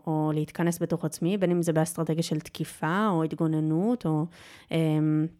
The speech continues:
צורך ממש, אה, להיות תקיפה אל מול הסכנה, אה, או קיפאון, או, אה, או בריחה, כל מיני מנגנוני הגנה, אמ, וזה מה שבעצם יוצר את הנפרדות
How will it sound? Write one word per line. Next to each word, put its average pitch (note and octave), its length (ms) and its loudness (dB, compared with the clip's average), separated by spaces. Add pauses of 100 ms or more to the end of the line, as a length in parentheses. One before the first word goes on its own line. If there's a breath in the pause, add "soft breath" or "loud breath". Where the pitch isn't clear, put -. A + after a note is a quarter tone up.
(640)
צורך G3 340 0
ממש, E3+ 380 2
אה, E3 160 2 (200)
להיות F3+ 420 0
תקיפה F#3 640 -2
אל G#3 80 2
מול F3+ 200 4
הסכנה, E3 840 0 (560 loud breath)
אה, F3 220 2
או F#3+ 100 4
קיפאון, C4+ 960 0 (180)
או, - 120 -6 (180)
אה, D2 120 -8 (120)
או E3+ 200 2
בריחה, G#3 580 2
כל D#4 160 0
מיני D#4+ 140 2
מנגנוני F#3 520 2
הגנה, E3+ 380 0 (640 loud breath)
אמ, E3 420 0 (120)
וזה E3+ 800 0
מה B3 80 2
שבעצם F#3+ 400 0
יוצר F3+ 300 0
את G3 80 0
הנפרדות E3+ 720 -2